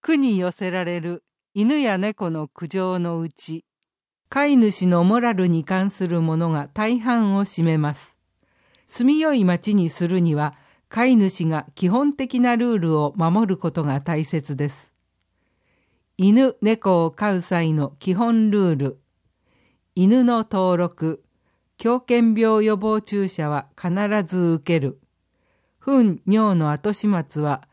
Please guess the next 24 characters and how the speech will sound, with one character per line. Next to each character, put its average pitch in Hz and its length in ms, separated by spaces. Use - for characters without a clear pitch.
飼 247 180
い 240 80
主 185 320
が 156 160
責 202 340
任 233 320
を 208 80
持 202 100
っ 202 80
て - 360
必 165 140
ず 180 160
行 160 280
う。 143 380
無 196 120
責 220 380
任 180 260
な 156 120
放 185 260
し 214 220
飼 196 160
い 180 80
は 170 220
絶 170 280